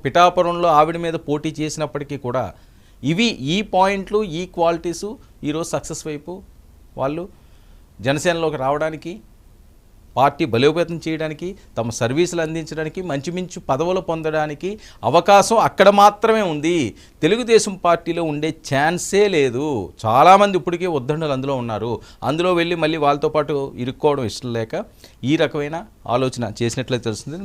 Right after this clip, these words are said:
మరి తోట జనసేనలోకి వెళ్తున్నారు అన్న వార్త దావాలంగా వ్యాపించడంతో వాళ్ళ ఫాలోవర్స్ అందరూ కూడా చాలా హ్యాపీగా ఉన్నారు. ఎందుకంటే సొంత సామాజిక వర్గానికి పవన్ కళ్యాణ్ గారితో ప్రయాణం అంటే కాపులు ఎవ్వరు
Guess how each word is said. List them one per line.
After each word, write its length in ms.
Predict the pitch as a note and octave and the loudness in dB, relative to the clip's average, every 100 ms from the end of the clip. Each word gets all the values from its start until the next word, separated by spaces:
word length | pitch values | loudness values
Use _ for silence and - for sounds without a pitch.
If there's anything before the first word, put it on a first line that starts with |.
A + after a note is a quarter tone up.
| D#3 | -8
మరి 120 | G#2+ B2 | -4 -2
తోట 180 | C#3+ C3+ - - - - - - - - G2+ | 0 -2 -6 -14 -20 -20 -20 -20 -20 -18 -4
జనసేనలోకి 680 | B2+ C#3 D#3 C#3 C3 B2 C3 G#2 - G#2 | -2 0 -2 -2 -2 -2 -4 -8 -2 0
వెళ్తున్నారు 460 | B2 D3+ C#3 C3 B2+ | 0 0 2 2 2
అన్న 140 | B2 F#2 A2+ | 0 0 4
వార్త 360 | C#3 - C#3+ - - G2 | 4 2 -6 -6 -12 -4
దావాలంగా 400 | A#2 C3 C3 B2+ A2+ | -2 0 -2 -6 -4
వ్యాపించడంతో 600 | A2+ A#2+ A2+ A#2 A2+ D#3+ C3 D#3 - - - - - - - - G2+ | -4 -4 -8 -8 -8 -6 -8 -10 -20 -20 -20 -20 -20 -20 -20 -16 -8
వాళ్ళ 120 | G2+ G#2 | -6 -4
ఫాలోవర్స్ 320 | A2 C3 B2+ | -2 -2 -4
అందరూ 140 | A#2 A#2+ | -8 -6
కూడా 100 | B2 C3+ | -8 -8
చాలా 120 | A#2 G#2 | -8 -8
హ్యాపీగా 300 | G#2 A#2+ A2+ | -8 -8 -8
ఉన్నారు. 160 | A2 A#2+ | -8 -8
ఎందుకంటే 260 | B2 B2+ C#3+ - | -10 -10 -10 -10
సొంత 160 | C3+ D3 | -10 -6
సామాజిక 340 | D3 C#3 C3 B2+ B2+ | -6 -4 -6 -6 -8
వర్గానికి 380 | A#2+ A#2 A#2+ A#2+ - - - - - | -8 -12 -12 -16 -18 -20 -20 -20 -12
పవన్ 160 | G#2+ A2+ | -8 -4
కళ్యాణ్ 240 | B2 B2 A#2+ | -4 -4 -4
గారితో 220 | A#2+ A2+ B2+ B2+ | -6 -6 -8 -6
ప్రయాణం 320 | A2 A#2+ B2 A2+ | -6 -6 -6 -8
అంటే 180 | B2+ A#2 B2+ - | -10 -10 -10 -8
కాపులు 280 | A2+ A#2+ C3+ | -6 -4 -6
ఎవ్వరు 220 | A2+ C3 | -4 -4